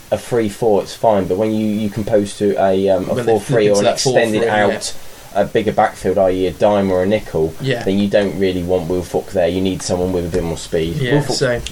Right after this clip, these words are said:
Speaker 1: power.
Speaker 2: that, that's, that's my thoughts on the, uh, the Patriots. Let's move on to the team from New Jersey,
Speaker 1: <laughs>
Speaker 2: the Jets. We've got players out,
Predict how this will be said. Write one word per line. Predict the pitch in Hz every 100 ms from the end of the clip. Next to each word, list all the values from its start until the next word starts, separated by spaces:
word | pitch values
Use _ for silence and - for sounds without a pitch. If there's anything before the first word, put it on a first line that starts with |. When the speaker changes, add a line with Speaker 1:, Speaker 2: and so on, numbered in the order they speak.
| -
Speaker 1:
power. | - 101 87 92
Speaker 2:
that, | 160 170
that's, | 175 156
that's | 170 170
my | 160 156
thoughts | 147 131 - - -
on | 123 120
the, | 120
uh, | 120 117
the | 110
Patriots. | - 113 101 131 110 - - - -
Let's | 147 151 170
move | 160 147
on | 151 135
to | 143
the | 127
team | 127 156 135
from | 135 131
New | 127
Jersey, | 131 135 123 123 151 - -
Speaker 1:
<laughs> | - - 170 151 147
Speaker 2:
the | -
Jets. | 131 139 160 127 - - -
We've | 127
got | 139 120 -
players | - 170 170 147
out, | 139 143 156